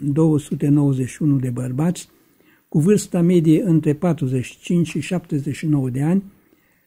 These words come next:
care la începutul cercetării nu sufereau de vreo boală cardiovasculară sau tumorală. Din cercetare a reieșit că alimentația cu un consum bogat de carne roșie,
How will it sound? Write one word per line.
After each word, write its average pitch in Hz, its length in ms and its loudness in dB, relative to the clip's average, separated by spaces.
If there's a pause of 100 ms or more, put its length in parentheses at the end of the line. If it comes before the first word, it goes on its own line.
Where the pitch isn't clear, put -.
(300)
care 175 300 2
la 165 140 4
începutul 160 560 2
cercetării 180 760 0
nu 196 160 4
sufereau 151 800 0
de 147 120 0
vreo 131 320 -2
boală 156 420 0
cardiovasculară 147 1400 -4
sau 151 240 -4
tumorală. 151 600 -4 (1080)
Din 196 280 2
cercetare 175 920 0
a 175 120 -2
reieșit 147 640 0 (560)
că 156 120 -4
alimentația 156 840 2
cu 151 140 -2
un 147 100 4
consum 147 520 2
bogat 143 380 0
de 131 140 -4
carne 139 460 -2
roșie, 151 520 0